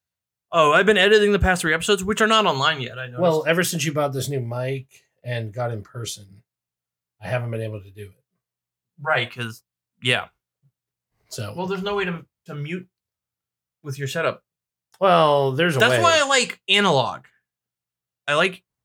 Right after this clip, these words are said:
Speaker 1: analog. This digital shit does not work. It's always got problems, and I, I just want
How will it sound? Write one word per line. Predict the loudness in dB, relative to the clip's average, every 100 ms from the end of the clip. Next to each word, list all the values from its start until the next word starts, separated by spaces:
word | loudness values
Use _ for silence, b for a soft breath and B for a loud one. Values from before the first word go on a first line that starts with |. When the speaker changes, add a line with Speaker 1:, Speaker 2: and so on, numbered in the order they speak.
| _ -8
Speaker 1:
analog. | -4 -2 -4 -8
This | -12
digital | -6 -6 -6 -6
shit | -6 -6 -8
does | -6
not | -2 -2 -4
work. | -10 -14 _ _ _ _
It's | -4 0
always | 0
got | 0 -2
problems, | 0 0 0 -2 -10 -14 _ _ _ _ -4
and | -2
I, | -2 -4
I |
just | -8 -8
want | -8